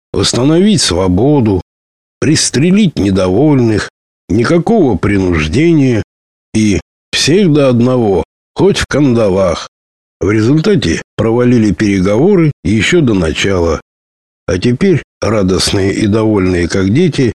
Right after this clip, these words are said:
возвращались домой. «Рули, не отвлекайся. Ты мастерски сыграл свою роль в этом спектакле. Вернемся,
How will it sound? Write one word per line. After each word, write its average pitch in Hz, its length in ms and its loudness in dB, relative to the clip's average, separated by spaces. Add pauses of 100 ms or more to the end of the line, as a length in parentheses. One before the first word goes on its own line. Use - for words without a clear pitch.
(120)
возвращались 95 840 0
домой. 69 560 -2 (800)
«Рули, 123 600 0 (140)
не 120 120 0
отвлекайся. 117 920 -2 (380)
Ты 127 120 0
мастерски 117 680 -2
сыграл 113 460 0
свою 110 380 0
роль 107 240 0 (120)
в 117 120 0
этом 98 280 -2
спектакле. 90 840 -4 (540)
Вернемся, 110 720 0